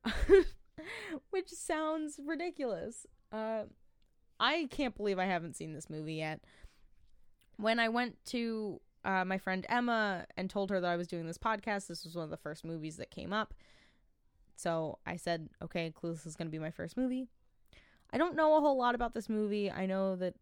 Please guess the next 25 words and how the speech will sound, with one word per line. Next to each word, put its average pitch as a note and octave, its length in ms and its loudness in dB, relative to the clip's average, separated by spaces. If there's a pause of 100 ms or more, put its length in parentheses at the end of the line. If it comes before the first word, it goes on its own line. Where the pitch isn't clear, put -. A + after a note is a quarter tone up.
(160)
Paul E3+ 240 0
Rudd's F#3 260 4
in E3+ 140 0
it. E3 220 -2 (460)
I F3 120 -2
know E3+ 640 0 (220)
that F3+ 200 2 (160)
it's, - 340 -6 (120)
like, - 180 -6
a F3 120 2
coming-of-age F3 920 -4 (1500)
teen E3+ 420 -4
comedy. F#3+ 640 -2 (800)
Uh, F3 320 0 (540)
the F#3 200 -2
Netflix A3 720 0
description A#3 580 -4
that's - 140 -10
sitting G#3 260 0
in A3+ 100 2
front G3 320 0
of G3 120 0
me A3+ 160 2
right G3 300 0
now E3 640 -2